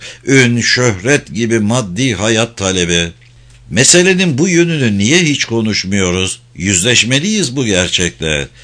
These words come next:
A K P'ye verilen sınırsız destekle Mehmet Altan'ın sabahtan Star'a geçmesinde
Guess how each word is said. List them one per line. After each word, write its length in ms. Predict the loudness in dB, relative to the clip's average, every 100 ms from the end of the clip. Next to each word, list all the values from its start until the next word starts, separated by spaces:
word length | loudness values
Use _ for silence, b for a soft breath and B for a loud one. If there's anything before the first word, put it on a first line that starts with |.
| B B B B
A 220 | 2 4
K 240 | 4 2 4
P'ye 380 | 4 4 4
verilen 380 | 2 0 2 2
sınırsız 640 | 2 0 -2 0 0 0 0
destekle 540 | 0 0 0 0 0
Mehmet 340 | 0 0 0 0
Altan'ın 460 | -2 -2 -4 -2
sabahtan 600 | -2 -2 -2 -2 -2 -2
Star'a 440 | -2 -2 -2 -2 0
geçmesinde 880 | 0 -2 -2 -2 -2 -2 0 0